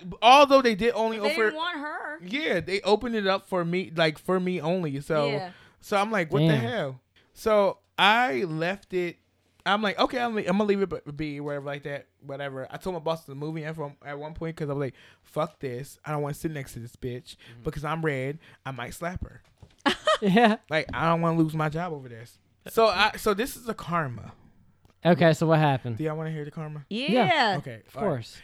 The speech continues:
Speaker 1: So
Speaker 2: Karma.
Speaker 1: we move, we
Speaker 3: <laughs>
Speaker 1: moved to C floor.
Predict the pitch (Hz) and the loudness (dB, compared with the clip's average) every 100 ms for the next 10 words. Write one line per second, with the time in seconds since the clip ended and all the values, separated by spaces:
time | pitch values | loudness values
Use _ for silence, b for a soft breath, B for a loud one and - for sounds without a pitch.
0 | _ - 220 220 208 196 196 185 214 247 | _ -6 2 4 4 0 -2 -2 0 0
1 | 254 208 196 208 220 175 208 247 147 190 | -2 -4 -2 0 0 -2 -4 0 0 6
2 | 208 196 175 160 165 - 185 175 185 - | 6 8 6 2 -2 -2 -2 -4 -8 -14
3 | - 214 277 277 151 135 117 107 151 | -14 -12 -12 -14 -14 -14 -14 -16 -20